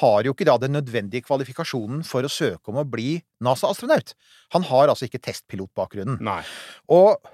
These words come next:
Speaker 1: så han vil da, eh, han, han vil da søke seg inn på denne testpilotskolen som drives på Edwards Air Force Base, hvor sjefen er Chuck Yeager, igjen, fra,
Speaker 2: Ja.
Speaker 1: f-, fra, eh, det, vår, eh, favorittfilm igjen, ikke sant? <laughs> The Right Stuff.
Speaker 2: The Right Stuff,
Speaker 1: Han er jo
Speaker 2: ja.
Speaker 1: hovedpersonen der.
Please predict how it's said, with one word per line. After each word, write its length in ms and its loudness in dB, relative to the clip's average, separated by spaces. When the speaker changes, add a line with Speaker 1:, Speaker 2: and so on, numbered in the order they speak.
Speaker 1:
så 220 -2
han 180 4
vil 160 0
da, 120 8
eh, 240 -2
han, 260 -2
han 160 -6
vil 160 -2
da 120 4
søke 260 -4
seg 160 -4
inn 160 -4
på 140 -4
denne 180 -2
testpilotskolen 800 -8
som 160 -4
drives 320 -4
på 80 0
Edwards 460 -6
Air 100 -6
Force 220 -4
Base, 320 -2
hvor 220 -2
sjefen 320 -2
er 100 -2
Chuck 240 -6
Yeager, 300 -4
igjen, 320 -2
fra, 220 4
Speaker 2:
Ja. 80 2
Speaker 1:
f-, 180 -10
fra, 160 2
eh, 320 0
det, 140 -6
vår, 240 2
eh, 640 2
favorittfilm 560 -2
igjen, 240 2
ikke 140 -6
sant? 160 -6
<laughs> 140 -6
The 260 -6
Right 220 2
Stuff. 180 0
Speaker 2:
The 80 0
Right 160 -2
Stuff, 160 0
Speaker 1:
Han 140 2
er 80 2
jo 80 0
Speaker 2:
ja. 80 0
Speaker 1:
hovedpersonen 320 0
der. 160 2